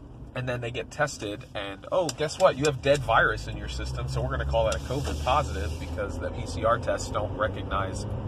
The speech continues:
active infection versus past infection." And now it looks like our hospitals, hospitalizations are going up,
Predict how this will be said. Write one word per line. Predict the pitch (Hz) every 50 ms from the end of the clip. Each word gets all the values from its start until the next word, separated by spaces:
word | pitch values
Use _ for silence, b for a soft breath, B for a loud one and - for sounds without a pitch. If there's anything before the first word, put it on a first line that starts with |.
| -
active | 113 113 110 - - 107 101
infection | - - 113 104 101 - - 120 120
versus | - - - - - - - -
past | - 95 101 113 - -
infection." | 92 87 85 85 - - - - - B B B B B B B B B B B B B B B - - - - - - - - - - - 110
And | 107 101 101 101 101 98 - - - - - - - - - - - - - - - - -
now | 120 123 127 123 120
it | 113
looks | - 113 107 - -
like | 120 110 107 110
our | 104 101 101
hospitals, | 95 110 110 110 - - - 104 101 - - - - - - - - - - - - - - -
hospitalizations | 107 107 120 120 - 120 117 107 113 120 117 - - - - 107
are |
going | 101 107 98 95 92 92
up, | 92 80